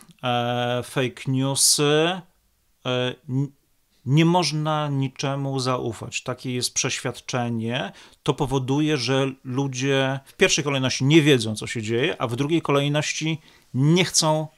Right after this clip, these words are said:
poznać, bo uważa-, zaczynają uważać, że to przerasta ich, e, ich możliwości. Informacji o wojnie jest rzeczywiście masa. Bardzo trudno jest wybrać, e, informacje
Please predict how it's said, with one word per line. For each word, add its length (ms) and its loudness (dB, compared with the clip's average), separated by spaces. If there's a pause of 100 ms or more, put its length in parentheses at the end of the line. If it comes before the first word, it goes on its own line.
(200)
poznać, 840 -2
bo 380 8
uważa-, 420 4
zaczynają 380 0
uważać, 460 0
że 120 2
to 140 0
przerasta 640 0
ich, 420 -10
e, 400 0 (240)
ich 180 -12
możliwości. 880 -4 (400)
Informacji 540 4
o 60 4
wojnie 500 2
jest 180 -2
rzeczywiście 1000 -4
masa. 480 0
Bardzo 500 2
trudno 520 -4
jest 420 -4
wybrać, 1000 -4
e, 160 -2
informacje 1300 -4